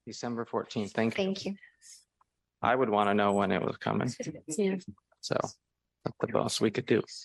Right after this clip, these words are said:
Speaker 1: Um, we, we're now moving to the action calendar. We've got items number four, five, and six on the action calendar. Item number four is fifteen fifteen Derby Street. It's a new public hearing. Uh,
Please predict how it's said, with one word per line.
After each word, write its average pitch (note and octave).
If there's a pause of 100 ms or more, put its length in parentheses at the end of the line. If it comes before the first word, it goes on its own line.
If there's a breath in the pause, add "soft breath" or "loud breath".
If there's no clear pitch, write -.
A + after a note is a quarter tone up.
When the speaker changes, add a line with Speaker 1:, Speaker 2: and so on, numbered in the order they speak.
(420 loud breath)
Speaker 1:
Um, A#2+
we, C#3+
we're C3+
now C#3
moving C#3
to C3
the A#2+
action C#3+
calendar. D#3
We've D3
got B2+
items C3
number B2
four, C3+
five, B2+
and A2+
six - (560 soft breath)
on A#2+
the A#2
action B2
calendar. G#2+
Item C3
number B2
four C3+
is A#2+
fifteen A#2+
fifteen A#2
Derby A#2+
Street. C#3+
It's G2+
a G#2
new A2
public A2
hearing. D#3 (380 loud breath)
Uh, F#2+